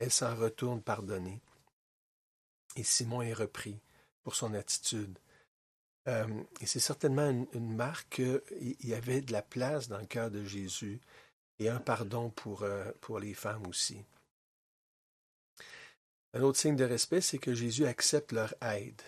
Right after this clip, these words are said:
On lit dans Luc deux, euh, huit deux, Les douze étaient auprès de lui avec quelques femmes qui étaient disciples, non pas parmi les douze, mais qui étaient quand même ses disciples,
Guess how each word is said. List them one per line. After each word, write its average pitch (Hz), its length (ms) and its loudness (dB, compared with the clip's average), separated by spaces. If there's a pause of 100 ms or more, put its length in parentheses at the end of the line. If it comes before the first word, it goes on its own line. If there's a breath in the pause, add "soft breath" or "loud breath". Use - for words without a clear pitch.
(220)
On 107 160 -6
lit 110 200 -2
dans 110 240 -2
Luc 104 220 -4
deux, 107 400 -4 (500)
euh, 104 60 0
huit 104 320 -4
deux, 120 240 -4 (640)
Les 107 160 -2
douze 143 580 0 (760)
étaient 117 160 0
auprès 135 260 2
de 107 140 -2
lui 110 320 0
avec 127 400 -2
quelques 123 380 0
femmes 101 480 -6 (1000)
qui 131 100 -6
étaient 139 300 2
disciples, - 680 2
non 117 140 -2
pas 160 140 8
parmi 120 320 0
les 107 140 0
douze, 117 360 -2
mais 110 120 -6
qui - 120 -8
étaient 147 180 -2
quand 110 140 -2
même 131 180 0
ses - 160 -2
disciples, - 540 0